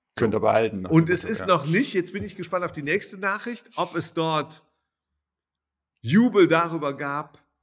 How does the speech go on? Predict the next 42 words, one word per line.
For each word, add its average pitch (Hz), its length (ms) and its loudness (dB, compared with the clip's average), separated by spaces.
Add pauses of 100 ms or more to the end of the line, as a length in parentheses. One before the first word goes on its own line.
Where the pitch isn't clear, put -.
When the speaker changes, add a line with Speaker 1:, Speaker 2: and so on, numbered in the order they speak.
(300)
Speaker 1:
dass, 135 380 2
äh, 120 440 -2
dass 123 220 -8
es - 160 -14
jetzt 123 180 -4
endlich 127 400 -10
die 113 100 -14
Tischtennisplatte 180 800 -10
gibt 190 280 -16
oder 226 260 0
ob 185 120 -4
es 160 160 -6
Jubel 170 420 -4
darüber 147 400 -6
gab, 135 320 -8
dass 123 160 -6
es - 100 -16
die - 140 -16
Tischtennisplatte 156 760 -10
gibt, 151 360 -12
aber 143 200 0
jetzt 143 220 -2
ohne 143 220 -6
Karl 131 220 0
Lauterbach, 101 600 -4 (400)
äh, 107 140 0
als 110 260 -6
schlechten 87 340 -6
Speaker 2:
Mhm. 98 60 -16
Speaker 1:
Deal. 80 320 -14 (560)
Ja? 101 220 -8
Speaker 2:
Mhm. 80 280 -10 (260)
Speaker 1:
Also, 123 340 -2 (680)
es - 180 -10
sind - 100 2
Speaker 2:
Aber 120 60 0
Speaker 1:
so 147 100 -6 (160)
Speaker 2:
man - 0 -
Speaker 1:
Sachen, - 160 -4
Speaker 2:
fragt 165 240 4
Speaker 1:
deswegen, - 0 -
Speaker 2:
sich - 360 -2